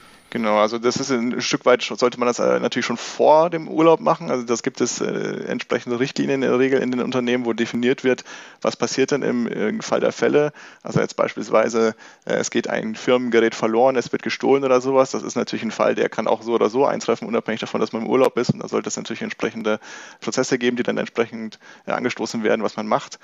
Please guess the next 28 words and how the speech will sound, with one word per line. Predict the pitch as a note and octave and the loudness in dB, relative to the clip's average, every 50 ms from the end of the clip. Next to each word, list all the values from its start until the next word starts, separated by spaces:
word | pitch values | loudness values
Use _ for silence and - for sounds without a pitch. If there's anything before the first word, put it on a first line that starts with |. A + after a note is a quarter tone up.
| - - - - _ - | -20 -20 -20 -20 _ -4
äh, | A2 A2 G#2+ G#2+ G#2 | -2 0 0 0 0
dass | G#2 A2+ G#2+ - | -2 -4 -4 -4
dann | - G#2+ A2 | -4 -4 -4
eben | - - - | -4 -4 -4
entsprechend | - - - - A2+ A#2 G#2+ | -6 -6 -6 -6 -6 -4 -2
Geräte | A2+ G#2+ G#2+ G#2 - A#2 A2 G#2 | 0 2 2 2 2 0 -2 -2
zum | - - A2+ | -4 -4 -4
Beispiel | A2 - - A2+ - | -4 -2 0 0 0
aus | - - | 0 -2
der | B2 - | -4 -6
Ferne, | - - A2+ A2 A2 A2 A2+ C3 - - - - - - _ - | -2 0 0 0 0 0 -2 -4 -4 -8 -16 -20 -20 -18 _ -6
äh, | A#2+ A2 G#2+ G#2 | -2 -2 -2 -2
deaktiviert | G#2 - - G#2+ - - A2 A#2 A#2 - - | 0 -2 -2 -2 -2 -2 0 0 0 2 2
werden | A2+ A2 A2 G#2+ | 0 -2 -2 -2
können, | - A#2 A2 G#2+ G#2+ G2+ | -4 -2 -2 -2 -2 -4
dass | A2+ A2 - | -4 -6 -6
mit | A2 G#2 G#2 | -8 -8 -6
Mobile | G#2 G#2+ G#2+ A2 G#2+ | -4 -2 0 0 0
Device | G#2+ G#2 G2+ - - - - | 0 0 0 0 0 -2 -4
Management | A#2 A2+ G#2+ - - - A2+ A2+ G#2 | -4 -4 -4 -4 -6 -6 -6 -6 -6
entsprechende | G#2 - - - A2 G#2+ - G#3 G#2 G3+ | -6 -10 -6 -4 -6 -4 -4 -6 -4 0
Daten | - G#2 A2 - B2 | 2 2 2 0 -2
gelöscht | A#2+ A2+ G#2+ A2 - - - | -6 -6 -4 -4 -6 -4 -2
werden | - A#2 A2+ A2+ | -2 -2 -2 -4
können | - A2+ G#2+ A2 | -6 -6 -4 -4
aus | A#2+ A2+ - | -4 -4 -4
der | G#2+ | -6
Ferne. | - - G#2+ G#2 - - A2+ G#2+ | -4 -2 -2 -2 -2 -2 -2 -4